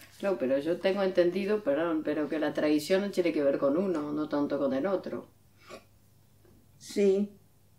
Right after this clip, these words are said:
Speaker 2: con uno. Y bueno, pero ella ahí también, ¿no? Se siente sorprendida.
Speaker 1: Mm.
Speaker 2: Ella es como una cosa que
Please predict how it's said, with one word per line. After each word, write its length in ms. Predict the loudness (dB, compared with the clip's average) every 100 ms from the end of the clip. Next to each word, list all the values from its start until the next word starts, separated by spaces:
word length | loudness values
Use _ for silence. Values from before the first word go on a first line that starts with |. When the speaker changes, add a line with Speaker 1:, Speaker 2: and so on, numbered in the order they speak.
| -8
Speaker 2:
con 220 | 0 4
uno. 440 | 4 4 4 0 -6 _ -14
Y 120 | -8
bueno, 340 | -2 2 2 4
pero 180 | 4 4
ella 440 | 4 2 -2 0
ahí 220 | 0 0 -2
también, 600 | -2 -2 -2 0 0 -2
¿no? 160 | -4
Se 140 | -6 -8
siente 340 | -4 -4 -6
sorprendida. 1000 | -8 -10 -6 -4 -4 -4 -4 -4 -6 -10 -20 _
Speaker 1:
Mm. 420 | -12 -10 -10 -14 -14
Speaker 2:
Ella 200 | -8 -8
es 80 | -6
como 300 | -4 0 0
una 220 | 0 -2
cosa 340 | -8 -8 -8
que 220 | -6 -8